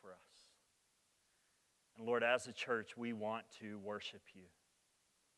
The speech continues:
Lord, as a church, we want you to receive great glory and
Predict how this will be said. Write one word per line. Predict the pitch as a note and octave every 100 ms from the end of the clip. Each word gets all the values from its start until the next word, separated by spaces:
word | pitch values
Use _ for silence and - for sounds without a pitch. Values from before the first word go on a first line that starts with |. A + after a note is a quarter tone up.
| _ _ _ _ _ _ _
Lord, | A#2 A2
as | B2 B2+ B2 C3
a |
church, | A#2 - A2+ G#2 -
we | A#2
want | A#2+ A#2 A#2+
you | A#2 A2
to | G#2+ A2+
receive | G#2+ - A#2+ A2+ G2
great | A2 A#2 A#2+ A#2+
glory | A2+ A#2 A#2 A#2 A#2+ A#2+ A#2+ -
and | G2